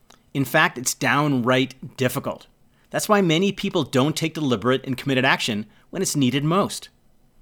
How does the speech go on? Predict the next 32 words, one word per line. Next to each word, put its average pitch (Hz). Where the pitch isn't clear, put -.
As 151
I 170
highlighted 175
previously 202
in 113
my 107
podcast, 101
there 175
are 175
many 175
obstacles 147
that 117
stand 143
in 185
the 180
way 143
of 107
effective 120
action 127
in 139
response 160
to 131
a -
crisis. -
In 170
addition, 165
realistically, 175
taking 202
action 156
requires 139
incredible 147
commitment, 156